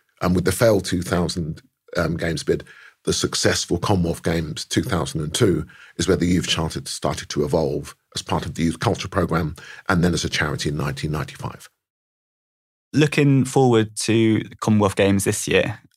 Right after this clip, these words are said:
Speaker 2: what positives do you see it bringing to Birmingham and its communities?
Speaker 1: Every positive. I still retain an eternal optimism in the indomitable human spirit. I think these Commonwealth Games will be the most important Commonwealth Games of late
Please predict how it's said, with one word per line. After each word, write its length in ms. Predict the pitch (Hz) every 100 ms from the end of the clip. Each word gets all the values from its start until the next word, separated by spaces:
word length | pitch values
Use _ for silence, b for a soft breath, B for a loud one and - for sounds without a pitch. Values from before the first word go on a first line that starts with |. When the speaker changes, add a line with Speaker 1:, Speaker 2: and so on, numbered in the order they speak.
| _ _ _
Speaker 2:
what 240 | 147 - - _ _ _
positives 460 | - 147 127 104 95
do 80 | 104
you 40 |
see 140 | - 101
it 160 | -
bringing 340 | 98 92 95 90
to 300 | - 95 90
Birmingham 520 | 101 95 90 85 85
and 180 | 92 92
its 160 | - -
communities? 680 | 101 95 90 - 101 - - _ _ _ _
Speaker 1:
Every 220 | 98 104 120
positive. 580 | 85 78 71 78 - _ _ _ _ _ _ -
I 160 | 92 92
still 400 | - - 98 92
retain 460 | 87 90 101 87 85
an 100 | 85
eternal 400 | 80 - 85 85
optimism 640 | - - 80 69 78 69 b b b -
in 80 | 85
the 80 |
indomitable 400 | 78 87 78 82
human 240 | 80 85 71
spirit. 360 | - 95 78 - b b b b -
I 80 |
think 220 | 82 90 - _ _ _ _ _ -
these 240 | 110 107
Commonwealth 380 | - 92 82 85
Games 300 | 87 85 80
will 80 | 71
be 80 | 80
the 100 | 85
most 260 | 82 -
important 360 | 80 - 73 85
Commonwealth 400 | 85 80 78 -
Games 240 | 78 76
of 100 | 69
late 240 | 82 90